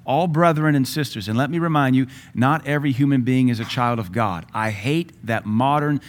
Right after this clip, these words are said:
secular heresy. Not every human being is a child of God. We're all created in his image, but we're not all his kids. If you're lost, you're of your father, the devil. If you have your father, the devil, you're not a child of God, you're going to hell.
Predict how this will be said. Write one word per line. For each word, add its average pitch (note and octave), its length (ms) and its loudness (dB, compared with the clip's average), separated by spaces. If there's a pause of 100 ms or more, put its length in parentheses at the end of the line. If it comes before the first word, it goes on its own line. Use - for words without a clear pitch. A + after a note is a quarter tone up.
secular C3 720 -2
heresy. A#2+ 580 -2 (640)
Not C#3+ 340 4
every C#3+ 320 0
human D3+ 360 0
being B2 240 2
is B2 140 0
a C3 40 -6
child A#2 340 -4
of A2+ 120 -10
God. C#3+ 460 -6 (640)
We're C3 180 2
all F3+ 160 4
created D3+ 440 2
in A#2+ 60 4
his A#2 180 0
image, E3 260 0
but A2+ 120 -6
we're C3 120 -2
not D3+ 180 2
all D3 160 0
his B2 140 -6
kids. E3+ 420 -6 (240)
If A#2+ 220 -2
you're C3+ 160 4
lost, F#3+ 500 0
you're D#3 140 -2
of D#3+ 140 0
your C#3 140 0
father, C3+ 500 0
the D3 100 -4
devil. D3 560 -2 (240)
If G#2 160 -2
you D3 120 4
have D#3+ 120 2
your F3+ 100 0
father, D3 460 0
the F#3 80 -2
devil, B2 420 -2
you're C#3 140 2
not C3 220 2
a D#3 40 -8
child C3+ 360 -2
of C#3+ 80 -6
God, A#2+ 260 -2
you're D#3 80 -2
going B2 320 0
to F3 160 -2
hell. G#3 400 0